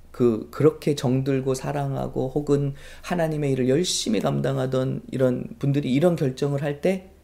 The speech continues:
목사로서는 '아, 이건 아닌데.' 정말 아무도 없고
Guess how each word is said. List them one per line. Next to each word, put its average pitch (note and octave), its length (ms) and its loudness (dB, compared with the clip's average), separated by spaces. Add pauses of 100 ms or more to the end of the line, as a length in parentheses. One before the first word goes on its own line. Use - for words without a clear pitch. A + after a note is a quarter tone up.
(140)
목사로서는 C#3+ 760 2 (560)
'아, - 240 -14
이건 C#3+ 320 0
아닌데.' A2+ 760 0
정말 D3 480 0 (580)
아무도 D3 420 6
없고 - 440 -4